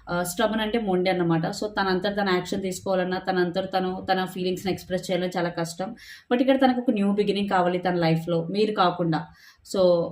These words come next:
ఆ విధంగా ఎక్కువ ఆలోచిస్తున్నారు. So, ఇక్కడ ఏంటంటే Seven of Pentacles ఏంటంటే వెయిటింగ్ గేమ్. So, right now ఇంకా స్టబర్న్‌గానే ఉన్నారు.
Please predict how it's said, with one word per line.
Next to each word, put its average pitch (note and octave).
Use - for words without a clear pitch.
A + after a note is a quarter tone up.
ఆ F#3+
విధంగా G3
ఎక్కువ G3+
ఆలోచిస్తున్నారు. F3+
So, G#3+
ఇక్కడ G#3+
ఏంటంటే A#3
Seven G3+
of G#3
Pentacles G3
ఏంటంటే F#3+
వెయిటింగ్ F3+
గేమ్. D#3
So, C4
right G#3+
now B3+
ఇంకా B3
స్టబర్న్‌గానే G#3
ఉన్నారు. G3+